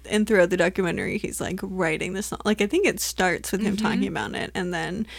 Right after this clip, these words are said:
Speaker 1: it ends with him having finished it. So it's, like, the process of writing it, which I,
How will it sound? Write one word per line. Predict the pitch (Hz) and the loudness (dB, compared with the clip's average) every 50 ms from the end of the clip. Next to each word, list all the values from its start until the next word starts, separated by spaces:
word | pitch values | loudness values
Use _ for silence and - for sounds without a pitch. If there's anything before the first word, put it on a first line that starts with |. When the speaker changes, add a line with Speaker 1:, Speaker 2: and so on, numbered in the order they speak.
| - - - - | -16 -18 -4 0
Speaker 1:
it | - 196 - | 2 2 2
ends | - 180 170 120 107 202 - - | 2 0 -2 -2 -2 -4 -4 -4
with | 180 180 - | -4 -2 -2
him | 202 170 185 208 | -2 -2 -2 -2
having | 208 - - - 196 | -2 -2 -2 -4 -4
finished | - - 202 185 196 - - | -2 -2 -2 0 -2 0 0
it. | 208 196 185 - | 0 0 0 0
So | - 180 | -2 -2
it's, | 175 - | -2 -2
like, | 202 - - | -4 -6 -4
the | 190 | -6
process | - 214 185 - 214 - - - 214 - - | -4 -2 -2 -2 -2 -2 -4 -4 -4 -4 -6
of | 190 208 220 | -6 -4 -2
writing | 185 185 202 214 | -2 -2 -2 0
it, | - | 2
which | 226 262 - | 2 2 6
I, | 311 320 339 311 | 8 8 8 8